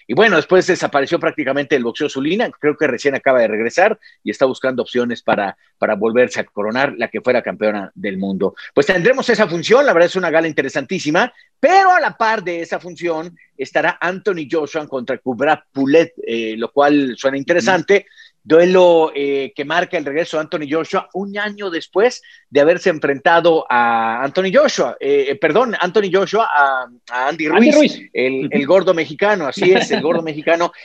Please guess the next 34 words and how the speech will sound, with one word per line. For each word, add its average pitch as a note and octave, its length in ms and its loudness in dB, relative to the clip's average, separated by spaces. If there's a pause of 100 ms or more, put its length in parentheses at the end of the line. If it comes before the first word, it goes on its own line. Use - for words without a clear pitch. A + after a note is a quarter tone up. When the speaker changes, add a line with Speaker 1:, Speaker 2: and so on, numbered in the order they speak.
Speaker 1:
Esto F#3+ 220 0
fue F#3+ 80 4
el F#3+ 60 -2
siete G3+ 220 2
de F#3 40 6
diciembre G#3 400 0
y - 20 -4
lo E3 120 -2
que E3 100 0
fue F#3+ 300 4
realmente E3 440 -4
mi D3 140 -4
estreno D#3+ 500 0
en B2 100 -12
las A2+ 120 -14
narraciones A#2+ 440 -8
de A#2+ 80 -4
boxeo C3 440 2 (180)
a G2 120 0
través A#2 300 4
de, G#2 300 2
de G2+ 140 -6
T - 140 -4
U A#2+ 40 2
D G#2+ 200 6
N, G2 180 -8
que A#2 100 -2
nos B2+ 120 -6
fue F#3 100 4
bastante F3 340 2
bien F#3+ 220 2
en D3 60 0
esa - 120 -4
ocasión. G3 400 0